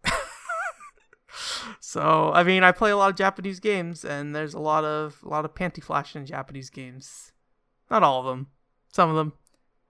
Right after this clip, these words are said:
If you're playing School Girls Zombie Hunters and P B S, I should say, there's gonna be panty flashing in those. They're essentially fan service games. So, yes. Yes?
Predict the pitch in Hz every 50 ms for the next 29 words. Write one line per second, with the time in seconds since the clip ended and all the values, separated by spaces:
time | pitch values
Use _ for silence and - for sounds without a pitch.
0 | _ _ _ _ - - 190 185 - 214 202 190 180 - 190 180 180 175 175 160
1 | 170 160 156 - 170 160 - 156 156 151 - 160 147 147 175 - 165 151 139 147
2 | 143 139 135 - 135 127 143 131 - - 135 131 127 127 - _ _ _ _ _
3 | _ _ - 151 139 147 147 143 151 143 139 139 - 156 139 - - - 139 135
4 | 135 - - 131 131 135 135 127 127 123 156 147 139 - 175 160 143 - 151 139
5 | 131 - 143 131 127 135 - 156 131 127 123 - - 147 127 123 120 127 - -
6 | _ - - - _ _ _ - - - - 143 131 131 127 127 123 123 117 -
7 | _ _ _ _ _ _ _ _ _ _ _ _ _ _ _ _ _ _ _ _
8 | 208 147 131 131 131 127 120 - - - - - - - - - - - - _
9 | _ _ _ _ _ _ _ _ _ _ _ _ 220 214 - - 415 - - -
10 | - - - - - - - - -